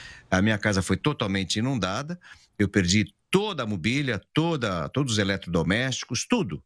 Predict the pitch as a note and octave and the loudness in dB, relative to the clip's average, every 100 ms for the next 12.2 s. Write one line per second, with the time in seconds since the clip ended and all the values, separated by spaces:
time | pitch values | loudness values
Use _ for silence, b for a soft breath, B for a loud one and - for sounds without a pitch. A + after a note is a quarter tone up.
0 | B B B B _ B2+ A2 A2 D3 C#3 | B B B B _ 0 2 2 2 2
1 | B2+ G#2+ G#2 A2+ G#2+ F#2 G2+ G2 G#2 F#2+ | 0 0 -2 -2 -6 -10 -6 -4 -2 -2
2 | - G2+ F2+ G2 F2+ F2 G#2 F#2 - F#2 | 0 -2 0 0 0 0 0 -2 -2 -2
3 | G2 G2 F#2 F2 - - G#2+ - F2 E2+ | 0 0 0 -2 -4 -2 -2 0 0 0
4 | D2 G#2 B2+ D3 E3+ _ _ _ _ _ | 0 -2 0 -2 -8 _ _ _ _ _
5 | _ _ _ F2+ A2+ A2+ B2+ G2 F2+ G2 | _ _ _ 2 4 4 2 2 0 -2
6 | F#2+ D#2 C#2 - - E2 G2+ - - F#2+ | -2 -4 -6 -6 -4 -2 -2 -2 -2 0
7 | A2+ A2+ E2+ D2+ G#2 F2 C#2+ A#1 _ - | 2 0 -2 -2 -2 -4 -8 -14 _ -2
8 | F#2+ A#2 B B B B B - A2+ C3+ | 0 0 B B B B B 2 4 4
9 | D#3+ C3+ C#3 - C3+ C3+ C3 C#3 - C#3+ | 2 0 -2 -4 -6 -4 -4 -4 -4 -4
10 | C3+ D#3+ D#3+ - _ _ _ _ - A#2 | -2 -2 -2 -6 _ _ _ _ -2 2
11 | A#2 - A#2+ A2 G2+ G2+ - A2+ G#2+ A2 | 2 2 2 2 2 2 0 -2 0 -2
12 | C3+ | -4